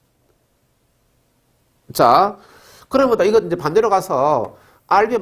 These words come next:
알비도, 알비도 뭐다? 알비도 오메가 원 에이에다가 또 플러스 베타 되는 거지 뭐. 되겠습니까? 이거? 예. 자, 아, 그러면은 뭐다? 이때 보니까,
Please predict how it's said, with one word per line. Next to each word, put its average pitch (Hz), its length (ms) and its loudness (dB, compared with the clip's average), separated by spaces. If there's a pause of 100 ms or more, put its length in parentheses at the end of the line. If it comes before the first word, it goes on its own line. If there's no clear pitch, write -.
(100)
알비도, 233 600 -4
알비도 226 440 -2
뭐다? 131 360 -4
알비도 208 500 -4
오메가 185 360 0
원 180 260 0
에이에다가 127 640 -2 (460)
또 170 420 4 (380)
플러스 196 520 -2
베타 175 340 -4
되는 143 160 -6
거지 120 180 -8
뭐. 104 260 -12 (1800)
되겠습니까? 151 360 0
이거? 135 160 -2
예. 127 260 -2 (1040)
자, 160 440 0 (1080)
아, 151 200 4
그러면은 262 380 0
뭐다? 160 160 0
이때 196 280 0
보니까, 165 640 0